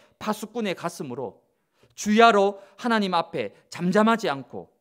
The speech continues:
기도하기를 쉬는 죄를 범치 않고 부르짖고 간구하면 생명과 구원의 역사가 반드시 일어나게 됩니다. 그게 바로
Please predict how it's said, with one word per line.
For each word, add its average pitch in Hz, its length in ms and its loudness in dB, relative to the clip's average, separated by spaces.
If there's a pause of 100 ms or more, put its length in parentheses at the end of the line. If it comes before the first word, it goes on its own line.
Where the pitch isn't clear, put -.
(400)
기도하기를 196 600 4
쉬는 240 320 -2
죄를 185 200 2
범치 147 360 -8
않고 101 420 -14 (720)
부르짖고 190 720 -4 (180)
간구하면 175 840 0 (800)
생명과 185 560 -4
구원의 139 340 -6
역사가 139 540 -4 (200)
반드시 143 600 -8 (280)
일어나게 151 400 -10
됩니다. - 420 -20 (1200)
그게 151 240 -4
바로 151 420 -8